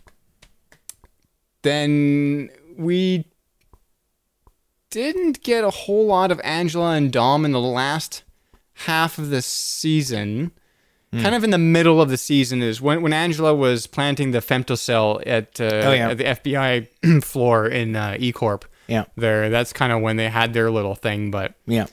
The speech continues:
Speaker 1: that didn't really. Oh, and then and, uh, Dom shows up at Angela's
Speaker 2: At her
Speaker 1: apart-,
Speaker 2: place and
Speaker 1: at
Speaker 2: says,
Speaker 1: apartment.
Speaker 2: "You need to talk to me."
Speaker 1: And I guess that does precipitate her into actually going to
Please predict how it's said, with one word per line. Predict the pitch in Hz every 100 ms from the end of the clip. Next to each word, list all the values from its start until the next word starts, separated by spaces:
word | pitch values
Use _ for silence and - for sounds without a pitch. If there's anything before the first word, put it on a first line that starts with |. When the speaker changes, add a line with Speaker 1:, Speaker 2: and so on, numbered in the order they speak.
| _ _
Speaker 1:
that | 113 107
didn't | 117 113
really. | 113 110 107 -
Oh, | 170 156
and | 147
then | 160 156
and, | 151 151 160 165
uh, | 143
Dom | 135 147 156
shows | - 143
up | 135 131
at | 127
Angela's | 127 123 135
Speaker 2:
At |
her | 139
Speaker 1:
apart-, | 131
Speaker 2:
place | 143 131 -
and |
Speaker 1:
at | 131
Speaker 2:
says, | 123
Speaker 1:
apartment. | 110 131 120
Speaker 2:
"You | 123 127
need | 120
to | - 110 101 92 _ _
talk | - 117
to | -
me." | 98 92 104 _ _ _ _ _
Speaker 1:
And | 139 151 226
I | 311
guess | 302 277
that | - 240
does | 233 214
precipitate | 196 - 190 165 170 139
her | 151 151
into | 135 123 160
actually | 151 135 135
going | 139 143
to | 135